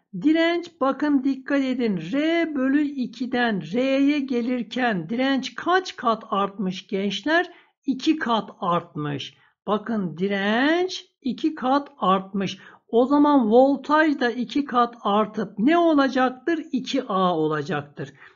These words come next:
Bu durumda devreyi besleyen V potansiyelimiz nedir? İki A ile A'nın toplamı üç A'dır. Buradan bir tane A'nın değeri ne çıkacaktır? Bakın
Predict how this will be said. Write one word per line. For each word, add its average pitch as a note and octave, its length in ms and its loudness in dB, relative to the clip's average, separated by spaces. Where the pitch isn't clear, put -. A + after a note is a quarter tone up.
Bu G#4 140 4
durumda B3+ 580 2
devreyi D4+ 720 2
besleyen B3+ 800 0
V C#4+ 380 2
potansiyelimiz A3+ 1000 0
nedir? D#4 340 2
İki D4+ 380 2
A B3+ 340 4
ile G#3 280 0
A'nın A3+ 680 4
toplamı D4+ 720 2
üç C#4 340 0
A'dır. D#3+ 500 -2
Buradan D#4 540 4
bir F4 320 6
tane B3 380 2
A'nın A3+ 720 2
değeri F#3+ 380 0
ne D#4+ 160 0
çıkacaktır? F3+ 760 -6
Bakın D4 460 -2